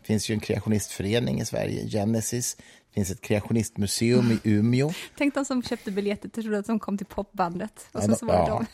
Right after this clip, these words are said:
Speaker 2: de istället.
Speaker 1: vilken besvikelse. Eh, jag såg lite grann av den här konferensen, för de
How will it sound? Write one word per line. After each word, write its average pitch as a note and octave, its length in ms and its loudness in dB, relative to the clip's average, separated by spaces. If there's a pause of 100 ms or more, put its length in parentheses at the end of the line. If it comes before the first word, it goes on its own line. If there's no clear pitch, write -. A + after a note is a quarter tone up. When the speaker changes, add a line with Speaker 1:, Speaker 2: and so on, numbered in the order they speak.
Speaker 2:
de F#3+ 60 -8
istället. F3+ 300 -6
Speaker 1:
vilken A#2 240 0
besvikelse. - 640 -4 (580)
Eh, E2 420 0
jag G2+ 100 4
såg C#3+ 340 4
lite A#2 220 2
grann G2 180 6
av G2 60 4
den F#2 100 0
här F2+ 60 0
konferensen, F2+ 580 -4
för F2 80 -6
de F2 260 -4